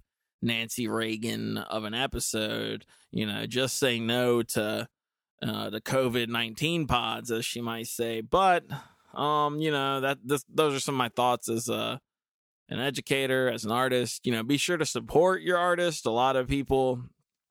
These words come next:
have, uh, well, not a lot of people. Everybody's had to cancel their tours, their shows. Um, I know a lot of artists are,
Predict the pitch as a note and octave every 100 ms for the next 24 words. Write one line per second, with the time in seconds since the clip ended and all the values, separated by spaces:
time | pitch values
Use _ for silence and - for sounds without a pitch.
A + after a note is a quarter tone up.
0 | _ _ _ - B2+ A2+ A2 A2+ A2+ G#2
1 | A#2+ - _ _ _ A2+ B2 C3+ F3+ A2+
2 | A#2+ D3+ E3+ A#2+ A#2 C2+ E3 F#3 B2+ A#2
3 | C3 A2+ A2 B2+ A#2 A2 - - C#3 C#3+
4 | C3+ C3 B2+ B2 - _ _ _ _ _
5 | _ _ _ _ _ _ A#2+ G#2+ - G#3+
6 | G3+ G3 F#3+ F#3 E3 D#3+ - A2 C3+ C3
7 | B2+ B2+ B2 _ _ - C3 C#3 C3+ C#3
8 | C3 C3 C3+ - A#2+ B2 B2 A#2+ B2